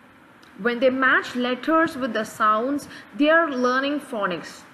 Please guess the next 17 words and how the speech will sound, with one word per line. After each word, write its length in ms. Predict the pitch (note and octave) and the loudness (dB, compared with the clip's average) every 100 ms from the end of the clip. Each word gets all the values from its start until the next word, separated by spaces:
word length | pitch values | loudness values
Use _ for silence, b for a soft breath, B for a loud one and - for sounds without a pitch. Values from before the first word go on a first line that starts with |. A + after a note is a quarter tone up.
| - - | -20 -12
Yes, 400 | G#3+ G#3 D#3+ - G3 | -2 2 2 -2 -8
they 240 | G3+ G3 G3 | -4 -4 0
are 340 | A#3 B3+ C4 A3+ | 4 4 2 -2
learning 480 | A3 G#3 G3 G#3 G#3+ - | -6 -4 -4 -6 -8 -10
phonics. 540 | F#3+ D#3 C#3 - - - - - - - _ _ _ _ _ _ _ _ _ - | -8 -8 -8 -8 -8 -10 -20 -20 -20 -20 _ _ _ _ _ _ _ _ _ -16
Here, 400 | A#3+ A3+ C4 E4 B B B - - - - - - | -4 0 0 -2 B B B -20 -20 -20 -20 -20 -8
uh, 220 | G3+ G#3 | -6 -4
filled 400 | G#3 - G4+ F#4+ | -6 -2 0 2
with 180 | D#4 C4+ | 0 -2
learning 540 | A#3 A#3 B3+ D#4 E4 D#4 | -2 -2 0 0 -2 -4
and 160 | A#3 | -8
fun, 440 | - A#3+ F3+ E3 A3+ | -6 -4 -4 -4 0
your 240 | E4 G4+ | 0 0
child 500 | F#4 E4 C#4+ D#4+ D#4 | -4 -2 0 2 0
will 140 | C4+ C4 | 0 -2
be 160 | C#4 - | -4 -2
able 400 | B3 A#3+ D4 | -2 -2 -4